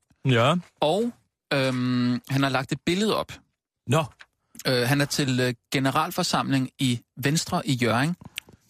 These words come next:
Speaker 2: Og så har han taget et billede af, øh, af menuen, af middagen. Øh, der har åbenbart været stegt flæsk ad libitum.
Speaker 1: Mhm.
Speaker 2: Øh, Carsten Lauritsen, han har taget en meget beskeden, øh, platte. Der ligger tre meget, meget små kartofler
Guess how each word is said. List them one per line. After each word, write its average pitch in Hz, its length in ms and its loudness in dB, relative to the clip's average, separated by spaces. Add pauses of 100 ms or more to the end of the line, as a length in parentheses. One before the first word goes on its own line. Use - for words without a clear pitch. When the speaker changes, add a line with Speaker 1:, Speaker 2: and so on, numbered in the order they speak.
(420)
Speaker 2:
Og 135 140 2
så 175 80 2
har - 20 4
han 170 60 2
taget 165 200 2
et - 80 -16
billede 175 340 2
af, 120 440 0
øh, 120 60 -2 (360)
af 135 80 -2
menuen, 156 480 0 (180)
af 127 80 -2
middagen. 135 480 0 (680)
Øh, 117 480 0
der 139 40 2
har 143 100 2
åbenbart 151 340 -2
været 135 140 0
stegt - 300 -4
flæsk 151 400 -2 (120)
ad 135 120 2
libitum. 165 540 -2 (840)
Speaker 1:
Mhm. 127 80 4
Speaker 2:
Øh, 131 200 4
Carsten 147 300 2
Lauritsen, 151 520 0
han 156 160 2
har 156 80 0
taget 147 360 0
en 139 120 2
meget 135 260 2
beskeden, 170 520 -2 (140)
øh, 127 100 0
platte. 117 420 0 (1120)
Der 139 80 2
ligger 147 220 2
tre 165 260 -2
meget, 151 260 0
meget 139 200 0
små 123 220 -2
kartofler 123 520 -4